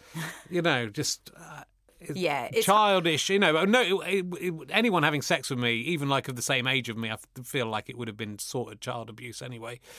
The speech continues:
Speaker 1: 'cause I was sort of so naive.
Speaker 2: Yeah.
Speaker 1: And, you know, and, but I sort of wish. I mean, in university, I got, I sort of got a little bit better. Maybe in the third year of university, I had a,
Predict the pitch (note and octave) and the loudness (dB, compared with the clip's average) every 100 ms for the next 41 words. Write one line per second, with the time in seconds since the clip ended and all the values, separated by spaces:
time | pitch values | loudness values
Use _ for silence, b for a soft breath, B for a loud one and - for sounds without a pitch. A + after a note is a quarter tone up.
0 | B - C3+ C3+ C3+ - E3 C#3 - E3+ | B -6 -2 0 0 0 0 0 0 2
1 | C3+ A#2 A2+ - - A#2+ A2+ G#2+ A2 G3 | 4 2 -2 -8 -4 0 0 -2 -4 0
2 | G#3 G3 D3+ B2+ G#2 G2+ B B B C3 | 0 2 2 2 0 -4 B B B -4
3 | C3+ B2 C#3+ C#3+ F3 C#3+ C3 E3+ - - | -2 2 2 2 0 0 2 2 2 -4
4 | - - b b E3+ G3+ G#3+ G3+ A3 A3 | -8 -14 b b -6 -4 -2 2 2 4
5 | G3 E3 F3+ C#3+ D3 D#3 - - D#3+ A#2+ | 2 2 0 0 0 0 0 0 2 0
6 | - C3+ B2 C3 C#3 B2+ A2+ A#2+ A#2 A2+ | -2 -2 0 0 0 0 -4 -2 -2 0
7 | A#2 B2 A2+ G2+ - B2 A2+ A2+ A2 A2+ | -2 -4 -6 -8 -2 -2 -2 -6 -6 -6
8 | G#2+ A2+ - A2+ | -8 -10 -10 -10